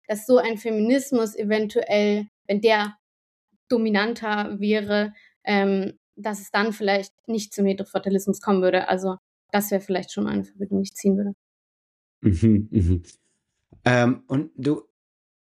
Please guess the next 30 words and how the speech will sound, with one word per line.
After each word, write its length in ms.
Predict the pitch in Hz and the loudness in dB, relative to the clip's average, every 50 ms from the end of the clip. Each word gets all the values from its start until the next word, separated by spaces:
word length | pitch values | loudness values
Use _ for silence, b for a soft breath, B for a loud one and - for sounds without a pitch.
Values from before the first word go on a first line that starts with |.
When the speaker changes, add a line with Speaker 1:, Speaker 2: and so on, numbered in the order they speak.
| _ _ - | _ _ -4
Speaker 2:
ich 100 | - 123 | 0 2
mein, 220 | 131 127 131 131 - - - | 2 2 2 0 -4 -12 -6
äh, 380 | - 120 117 117 110 92 90 101 _ - | -2 -2 0 0 0 -2 -6 -10 _ -6
du 80 | - 113 | -6 -4
schreibst 320 | - - 151 151 151 - | -2 0 0 0 0 -2
ja 240 | 135 80 98 120 131 | -4 -2 -2 -4 -4
auch 120 | 131 - | -4 -6
in, 160 | 131 120 117 | -8 -10 -10
in, 320 | 107 - 107 107 107 107 104 | -10 -10 -8 -6 -6 -6 -6
in 180 | - 104 107 | -6 -6 -4
dem 180 | 107 107 101 101 | -4 -2 -2 -2
Artikel, 480 | 101 98 98 - 120 117 - 110 104 - | -4 -4 -2 -2 -4 -2 0 -2 -2 0
dass, 380 | - 101 98 95 - - - - | 0 0 0 0 -2 -8 -14 -10
äh, 360 | - 101 98 95 95 92 85 - | -6 -4 -2 -2 -2 -4 -6 -8
dass 180 | 95 92 - | -10 -10 -8
es 120 | 107 98 - | -10 -12 -12
immer 300 | 104 101 98 95 92 95 | -10 -8 -8 -8 -6 -6
wieder, 580 | 123 139 135 123 113 110 107 104 101 98 - | -6 -4 0 0 2 2 4 2 2 0 -2
also 360 | 92 92 95 95 92 80 - _ _ _ | -6 -10 -8 -8 -8 -10 -12 _ _ _
betrachten 420 | - 92 - - 107 90 - - 113 | -20 -16 -10 -8 -8 -8 -6 -4 -4
wir 80 | 104 | -2
die 80 | 101 98 | 0 0
letzten 340 | 95 101 104 - - 101 95 | 0 0 -2 -2 -4 -6 -4
hundert 260 | 107 107 104 98 92 | -4 -4 -4 -4 -4
Jahre, 500 | 107 107 110 110 110 110 107 104 98 - b b b b b b b b b b _ | -2 0 0 2 2 2 0 0 -2 -6 b b b b b b b b b b _
äh, 220 | - 107 110 104 98 | -6 -2 -2 -2 -2
feministische 720 | - - 110 104 104 107 110 110 - - 120 107 - 117 | 0 0 2 2 2 2 0 -2 -4 -6 -8 -6 -6 -4
Debatten, 520 | 104 110 - - 135 151 151 - 147 131 120 | -6 -4 -4 -2 -2 -2 -2 -2 -6 -6 -4
feministische 600 | - 120 110 110 110 107 110 123 110 - - 101 | -4 -4 -4 -2 -4 -4 -6 -8 -8 -8 -8 -10
Politik, 680 | - - 113 107 104 - - 127 131 127 - - _ | -6 -2 -2 -2 -2 0 0 2 2 2 0 -6 _